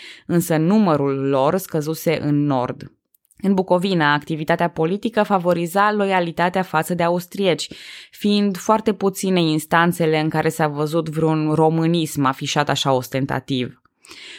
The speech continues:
Unul dintre aceste exemple a fost în o mie opt sute patruzeci și opt, când o delegație a bucovinenilor a cerut mai multă autonomie și crearea unui ducat românesc. Aceasta a dus ca Franz Iosef să-și adauge titlul de Mare Duce al Bucovinei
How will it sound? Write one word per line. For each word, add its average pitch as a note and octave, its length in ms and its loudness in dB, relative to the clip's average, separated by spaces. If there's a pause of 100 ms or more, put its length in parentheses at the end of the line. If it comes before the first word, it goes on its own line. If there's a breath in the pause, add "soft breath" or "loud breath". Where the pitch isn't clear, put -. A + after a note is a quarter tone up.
(140 loud breath)
Unul F#3 280 4
dintre D#3+ 260 2
aceste D#3 320 -2
exemple A3 440 2
a G#3 80 4
fost B3+ 380 0
în A3+ 120 0
o G3+ 40 0
mie F#3+ 180 -2
opt E3 140 -2
sute D3+ 280 -2
patruzeci C#3+ 480 -2
și - 140 -8
opt, E3 260 0
când D#3+ 200 0
o D3 80 2
delegație D3 540 2
a D3 40 2
bucovinenilor D3 800 0
a D3+ 100 4
cerut F3 380 0
mai D#3+ 200 2
multă D#3 320 0
autonomie C3+ 560 -2
și - 160 -6
crearea D3 400 0
unui D3 200 -2
ducat C#3+ 400 -2
românesc. C#3+ 640 -2 (520 loud breath)
Aceasta F3 380 2
a D#3+ 60 4
dus E3 180 0
ca D#3+ 120 0
Franz D3+ 360 0
Iosef D#3+ 360 0
să-și D#3+ 280 -2
adauge D3+ 380 2
titlul D#3+ 400 0
de C#3 120 0
Mare C#3+ 360 2
Duce C#3+ 280 -4
al C3+ 100 -4
Bucovinei E3 680 -2